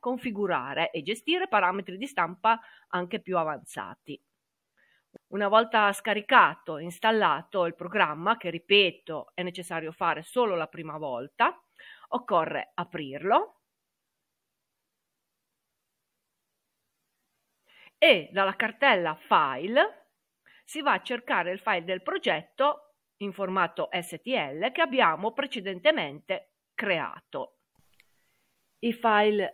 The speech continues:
S T L hanno questa icona caratteristica e saranno quindi facilmente riconoscibili.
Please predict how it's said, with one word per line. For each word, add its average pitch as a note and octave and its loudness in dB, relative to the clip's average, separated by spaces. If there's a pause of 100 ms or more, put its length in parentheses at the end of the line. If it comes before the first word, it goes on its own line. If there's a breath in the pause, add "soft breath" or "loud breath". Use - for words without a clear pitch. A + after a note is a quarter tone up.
S G3 -8
T - -14
L A#3 -4
hanno G3+ -4
questa G3 -8
icona F3 -8
caratteristica A3 -6 (480 loud breath)
e G3 0
saranno G3 -2
quindi F3+ -6
facilmente E3 -4
riconoscibili. D3 -10